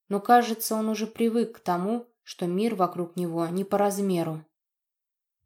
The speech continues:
Я хочу пить. Разматываю кокон из одеяла и спускаюсь ногами на прохладный пол.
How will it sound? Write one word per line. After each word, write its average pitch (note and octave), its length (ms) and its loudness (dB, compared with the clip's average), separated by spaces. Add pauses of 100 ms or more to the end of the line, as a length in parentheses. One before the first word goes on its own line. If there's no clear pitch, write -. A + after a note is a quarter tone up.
(280)
Я F#3+ 120 -8
хочу A3+ 340 -4
пить. - 380 -10 (800)
Разматываю G#3 760 2
кокон A#3+ 460 0
из F#3 260 -2
одеяла G3+ 640 2
и E3 60 0
спускаюсь G#3 720 -2
ногами G3 480 0
на F3 120 -2
прохладный F#3+ 640 -2
пол. F#3 500 0